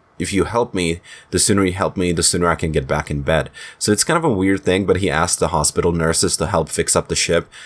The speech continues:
And so <laughs> the hospital nurses and Cid are running all around on the airship, fixing it up. And he finally passes out right after he fixes the ship,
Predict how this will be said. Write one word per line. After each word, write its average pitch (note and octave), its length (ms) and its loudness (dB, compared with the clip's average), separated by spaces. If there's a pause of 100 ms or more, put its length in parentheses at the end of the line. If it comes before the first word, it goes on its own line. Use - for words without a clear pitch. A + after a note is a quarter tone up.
(140)
And F2 140 -2
so A2 120 2
<laughs> - 140 -4
the A#2 60 -2
hospital A#2+ 400 0
nurses G2+ 600 2 (120)
and E2+ 480 -6 (280)
Cid G2 440 2
are E2+ 120 2
running F2 460 2
all G2 260 4
around E2 480 0
on E2+ 140 -2
the A#1+ 80 -2
airship, D#2 540 0 (360)
fixing F2+ 440 0
it D#2+ 80 2
up. D#2 320 2 (760)
And D2+ 380 -4
he F2+ 220 -2
finally F2 400 4
passes F2+ 580 -2
out D#2+ 380 -2
right D#2+ 200 0
after D#2 260 0
he D2 100 -6
fixes C#2 380 -8
the D2 80 -2
ship, C2+ 400 -2